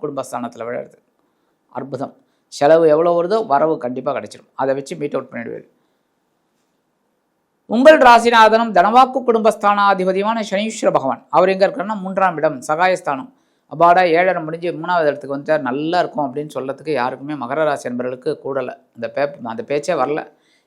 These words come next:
ஏன்னா, பரவாயில்லைங்கிற ஒரு சிச்சுவேஷன் போயின்னு இருக்கு.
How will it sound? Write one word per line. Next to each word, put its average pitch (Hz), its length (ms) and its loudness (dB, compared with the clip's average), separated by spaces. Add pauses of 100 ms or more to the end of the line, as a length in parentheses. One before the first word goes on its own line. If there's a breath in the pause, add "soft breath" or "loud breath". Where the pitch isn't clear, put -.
ஏன்னா, 160 420 -2 (440)
பரவாயில்லைங்கிற 185 760 2
ஒரு 185 180 -2
சிச்சுவேஷன் 160 540 -8
போயின்னு 135 160 -2
இருக்கு. 110 340 -14